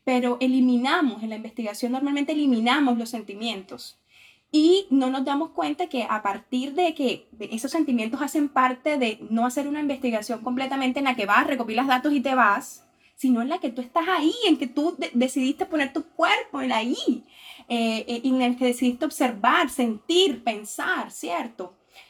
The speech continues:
Entonces es una investigación, un proceso de diseño, si lo podemos pensar así, porque yo, lo, digamos que lo, la ciencia, en general el método científico ha influenciado mucho a los métodos de diseño, entonces podemos pensarlo de las dos maneras. ¿Cómo es que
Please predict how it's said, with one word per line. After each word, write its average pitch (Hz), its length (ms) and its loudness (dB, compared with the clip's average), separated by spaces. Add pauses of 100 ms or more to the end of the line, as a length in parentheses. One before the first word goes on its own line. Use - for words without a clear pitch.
(100)
Entonces 247 400 0
es 320 140 0
una 339 160 -2
investigación, 277 800 -2
un 247 160 2
proceso 359 460 0
de 262 100 -2
diseño, 262 500 -4
si 233 120 -8
lo 202 100 -8
podemos 214 320 -6
pensar 233 320 -2
así, 233 220 -4
porque 208 200 -8
yo, 190 260 -10
lo, 196 200 -8
digamos 202 320 -4
que 262 120 -6
lo, 202 260 -2
la 190 100 -16
ciencia, 240 960 -2
en 190 80 -12
general 196 320 -2
el 254 40 2
método 254 280 -2
científico 247 520 -4
ha 226 120 0
influenciado 247 600 0
mucho 247 320 0
a 254 40 0
los 233 100 0
métodos 226 380 -4
de 214 100 -8
diseño, 202 380 -8
entonces 233 300 -8
podemos 240 280 -4
pensarlo 226 400 -4
de 233 100 0
las 208 120 -4
dos 220 100 -10
maneras. 233 420 -4 (840)
¿Cómo 247 160 -2
es 311 100 -4
que 294 300 -4